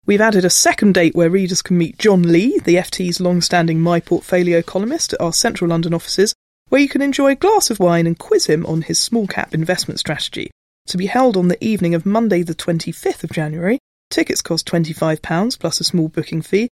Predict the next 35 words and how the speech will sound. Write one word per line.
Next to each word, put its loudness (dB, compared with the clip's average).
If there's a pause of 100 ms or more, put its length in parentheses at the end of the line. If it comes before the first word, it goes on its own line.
(200)
To 0
obtain 2
one, 0 (180)
I've -14
still -2
got 0
a -2
few -2
left, -2 (240)
email 4
me, -2 (160)
money 4 (180)
at -4
F -2
T -6
dot -4
com. -2 (600)
We'd 0
love 2
to 0
know 6
what 0
you -4
think 0
about -4
the -8
stellar 2
growth 0
of -8
Lord 0
Lee's 2
portfolio, 2 (420)
or 2 (200)
how 2
to 0